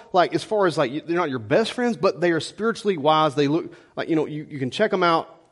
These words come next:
verify they are some wise people, good counsel, spiritual counsel. Why? Because you might need some input, and God uses other people. So listen to this.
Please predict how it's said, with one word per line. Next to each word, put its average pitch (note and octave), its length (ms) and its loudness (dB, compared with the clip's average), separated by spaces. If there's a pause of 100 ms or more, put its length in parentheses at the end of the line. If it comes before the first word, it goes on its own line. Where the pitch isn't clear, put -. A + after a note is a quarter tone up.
verify F3 480 2
they D3+ 140 2
are F#3 180 2
some D#3 160 -6
wise D3+ 220 0
people, C#3+ 260 -2
good - 240 -2
counsel, D3+ 300 -4
spiritual C#3 320 -6
counsel. C3 340 -8 (360)
Why? F3 280 4
Because D3+ 600 0
you E3 140 -6
might F#3+ 240 2
need E3 140 2
some - 140 -10
input, C3+ 420 -4
and C3+ 100 -4
God D3 240 2
uses B2+ 240 -4
other A#2+ 140 -2
people. B2+ 200 -4
So C3+ 100 -4
listen F3 260 2
to C3 100 2
this. G#2 80 -10